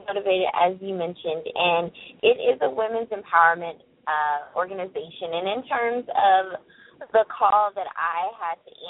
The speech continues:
answer was basically, um, I have,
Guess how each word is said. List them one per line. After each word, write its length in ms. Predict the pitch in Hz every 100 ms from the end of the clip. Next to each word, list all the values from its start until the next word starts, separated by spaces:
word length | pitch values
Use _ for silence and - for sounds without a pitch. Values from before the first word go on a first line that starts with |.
| 202
answer 480 | 247 - 165 165 165 - _ _
was 160 | - 240 -
basically, 960 | 226 254 247 - 254 233 220 208 208 - 190
um, 400 | 190 190 185 185 -
I 100 | 202 220 233
have, 480 | 220 202 196 190